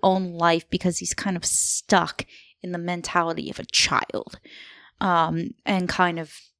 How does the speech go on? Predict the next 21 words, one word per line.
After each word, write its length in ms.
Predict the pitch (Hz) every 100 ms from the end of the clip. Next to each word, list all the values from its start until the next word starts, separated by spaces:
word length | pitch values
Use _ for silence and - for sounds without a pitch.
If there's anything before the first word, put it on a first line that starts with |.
| _ -
deciding, 560 | 185 175 170 160 156
"No, 160 | 160 156
I'm 140 | 156
going 140 | 160 156
to 60 |
grow 280 | 147 165 156
out 180 | 147 147
of 100 | 165
this 240 | - 175 175
and 120 | 160
grow 300 | 165 156 147 -
into 720 | 160 147 - 160 156 - - - _ _ _ - _ -
adulthood, 500 | 180 170 156 165 151 156 -
into 580 | 160 151 - - 165
maturity 760 | 151 151 - 160 147 143 139 - -
because 240 | - 165 -
I'm 180 | 160 147
in 160 | 143
my 160 | 135 131 - - _ _ -
fucking 360 | - - 170
fifties." 580 | - - - - - -